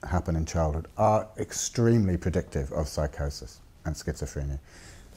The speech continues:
They're also predictive of depression, anxiety, and drug abuse and everything else. So there's nothing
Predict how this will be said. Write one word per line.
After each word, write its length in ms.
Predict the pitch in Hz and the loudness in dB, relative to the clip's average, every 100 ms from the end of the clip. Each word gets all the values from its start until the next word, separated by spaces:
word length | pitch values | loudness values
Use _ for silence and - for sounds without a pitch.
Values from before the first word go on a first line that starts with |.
| - - - | -18 -18 -8
They're 200 | 117 139 | 10 12
also 200 | 156 - | 12 12
predictive 380 | - 110 113 104 | 8 6 4 4
of 140 | 92 | 4
depression, 500 | 90 85 104 98 101 | 2 4 4 4 0
anxiety, 580 | 92 87 98 98 95 98 | 0 2 4 4 4 2
and 100 | 85 | 2
drug 220 | 85 98 | 2 2
abuse 240 | 92 92 87 | 2 2 0
and 100 | 82 | 0
everything 380 | 95 87 87 85 | 0 0 2 0
else. 220 | 78 67 | 0 -2
So 300 | - 87 80 - - - - | -2 0 0 -2 -10 -16 -4
there's 160 | 85 | 2
nothing 420 | 110 110 104 92 | 4 4 4 0